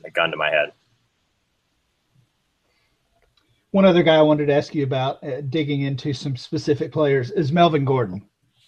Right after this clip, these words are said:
Speaker 2: So we know he struggled last year. Some people attributed that to maybe some injuries he had during his rookie year. Uh, you know, famously was unable to score a touchdown in his rookie season. And then we see him score two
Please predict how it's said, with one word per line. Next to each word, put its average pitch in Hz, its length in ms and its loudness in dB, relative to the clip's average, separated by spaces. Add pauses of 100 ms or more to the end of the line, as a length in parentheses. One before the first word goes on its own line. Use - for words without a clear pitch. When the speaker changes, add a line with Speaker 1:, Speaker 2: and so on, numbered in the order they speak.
(260)
Speaker 2:
So 151 160 2
we 156 120 2
know 180 160 4
he 180 80 6
struggled 165 440 2
last 147 320 0
year. 139 160 2
Some 147 240 -2
people 143 300 -2
attributed 139 580 -2
that 139 240 -2
to 151 80 -6
maybe 135 460 -2 (300)
some - 260 -6
injuries 143 420 0
he 156 100 2
had 143 220 0
during 139 240 -2
his 135 160 -4
rookie 135 220 -6
year. 131 480 -2 (420)
Uh, - 140 -16 (300)
you 143 160 -8
know, 123 100 -4
famously 160 640 0
was 139 420 -2
unable 170 360 2
to 151 60 0
score 156 260 2
a 135 60 0
touchdown 135 680 -2
in 131 220 -4
his 123 560 -4 (220)
rookie 151 360 0
season. 135 520 -2 (260)
And 170 120 0
then 175 80 2
we 175 100 4
see 180 160 0
him 156 120 0
score 135 260 -2
two 165 540 4